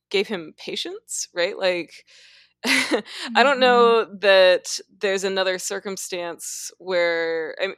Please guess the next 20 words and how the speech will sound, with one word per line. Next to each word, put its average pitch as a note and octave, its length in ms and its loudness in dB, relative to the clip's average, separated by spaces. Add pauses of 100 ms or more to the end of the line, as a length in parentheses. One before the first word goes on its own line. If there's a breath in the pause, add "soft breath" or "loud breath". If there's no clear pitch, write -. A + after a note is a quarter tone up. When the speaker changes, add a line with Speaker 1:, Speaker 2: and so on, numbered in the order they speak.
(100)
Speaker 1:
I G3+ 40 -2
mean, G#3 140 -2
it's G3+ 160 -6
not A#3+ 160 -4
that C#4 80 -6
he's G3 160 -8
not F#3 160 -4
determined, G3 760 -10 (100)
but F3 400 -4 (400)
the F#3+ 260 -2
sort G3+ 180 -8
of F#3 100 -12
requirements F#3 640 -8
of E3+ 100 -20
that - 180 -16
particular D#3+ 440 -14
task F3+ 560 -2
are E3+ 80 -8
so, F3+ 760 -2 (580 soft breath)
uh, D#3+ 840 -2